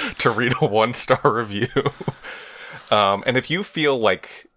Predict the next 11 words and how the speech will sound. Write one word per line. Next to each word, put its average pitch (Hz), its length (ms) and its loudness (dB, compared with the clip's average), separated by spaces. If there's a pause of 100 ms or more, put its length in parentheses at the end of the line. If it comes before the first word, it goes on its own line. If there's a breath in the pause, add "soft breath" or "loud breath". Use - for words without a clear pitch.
(260)
say, 92 420 2
if 98 120 -2
this 92 140 -4
hypothetical - 580 -2
person 90 400 -6
were 87 340 -2
on 135 240 2
here 123 220 0
and 92 220 -2
had, 90 300 -4
had 85 300 -4